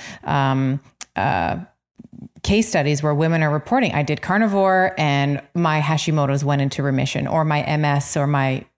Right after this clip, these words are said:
name the autoimmune disorder here, you know, went into remission. So I think it's an interesting, um, um,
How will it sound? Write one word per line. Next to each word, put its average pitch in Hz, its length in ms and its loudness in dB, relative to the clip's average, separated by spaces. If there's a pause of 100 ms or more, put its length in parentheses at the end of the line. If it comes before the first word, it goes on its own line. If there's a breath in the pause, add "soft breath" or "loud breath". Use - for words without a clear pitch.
(160)
name 151 460 2
the 143 160 0
autoimmune 139 1200 0
disorder 143 460 -2
here, 139 440 0 (320 loud breath)
you - 60 -6
know, 151 100 2
went 156 260 0
into 147 460 0
remission. 143 440 -2
So 151 80 -2
I 160 40 0
think 240 180 2
it's 247 120 -2
an 180 120 -4
interesting, 160 680 -2 (400 loud breath)
um, 139 540 0 (520 loud breath)
um, 151 420 -2